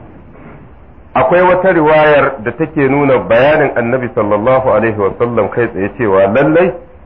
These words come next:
Ayatul Kursi ita ce aya mafi girma daga cikin ayoyin Alkur'ani. Riwayar tana cikin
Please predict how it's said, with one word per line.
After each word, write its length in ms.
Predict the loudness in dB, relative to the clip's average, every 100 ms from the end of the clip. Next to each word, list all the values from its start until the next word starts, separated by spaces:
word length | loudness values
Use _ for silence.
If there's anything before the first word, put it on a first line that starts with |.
| -20 -20 -20 -8
Ayatul 520 | 0 2 2 0 -6 -6
Kursi 480 | -6 -6 -6 -4 -6 -8 -20 -10
ita 240 | -6 -6 -6
ce 160 | -6 -2
aya 320 | 2 4 4
mafi 260 | 2 -2 -6 -4
girma 500 | -2 2 2 2 0
daga 240 | -2 -4
cikin 320 | -6 -6 -4
ayoyin 500 | 0 2 2 2 0 -4 -10 -16 -8
Alkur'ani. 680 | -6 -4 -2 0 0 0 -4 -12 -20 -20 -20 -20 -20 -20 -20 -20 -20 -20 -10
Riwayar 500 | -4 0 2 2 2
tana 240 | 0 0 0
cikin 140 | -2